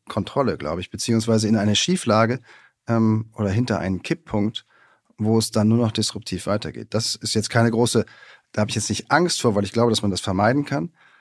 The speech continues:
Aber das könnte tatsächlich in deinem Sinne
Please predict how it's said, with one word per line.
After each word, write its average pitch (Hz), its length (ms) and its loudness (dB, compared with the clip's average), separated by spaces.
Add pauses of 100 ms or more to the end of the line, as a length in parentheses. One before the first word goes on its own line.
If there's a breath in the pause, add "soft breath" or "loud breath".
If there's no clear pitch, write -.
(600 soft breath)
Aber 104 200 4
das 110 380 0
könnte 160 300 0
tatsächlich 120 480 0
in 98 100 0
deinem 107 300 4
Sinne 117 400 2